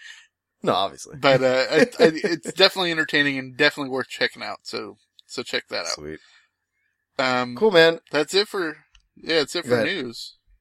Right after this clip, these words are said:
Speaker 1: You know, I think the last thing we should talk about before we go, we had kind of already talked about, uh, I wanted to bring up, I, I watched Return of the Jedi with my girls, and, um, I, before we get to the last thing I wanna talk about, really quick, I,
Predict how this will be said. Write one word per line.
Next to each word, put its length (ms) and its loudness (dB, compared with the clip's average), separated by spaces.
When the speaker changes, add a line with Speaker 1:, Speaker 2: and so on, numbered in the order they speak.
Speaker 1:
You 80 -10
know, 200 -2
I 100 6
think 160 6
the 60 6
last 240 8
thing 100 0
we 80 2
should 140 -4
talk 200 6
about 140 6
before 240 -4
we 120 0
go, 300 6
we 100 0
had 100 -2
kind 160 2
of 60 0
already 200 0
talked 280 0
about, 480 2
uh, 320 2
I 60 4
wanted 200 4
to 40 2
bring 200 0
up, 120 0
I, 240 0
I 120 -2
watched 300 0
Return 240 -6
of 80 -
the 80 -4
Jedi 240 0
with 180 -8
my 100 -10
girls, 420 -4
and, 180 -14
um, 580 -6
I, 200 -4
before 300 2
we 100 6
get 180 0
to 80 -6
the 80 -2
last 340 2
thing 160 0
I 40 -4
wanna 180 -4
talk 240 0
about, 400 0
really 300 2
quick, 360 0
I, 140 -2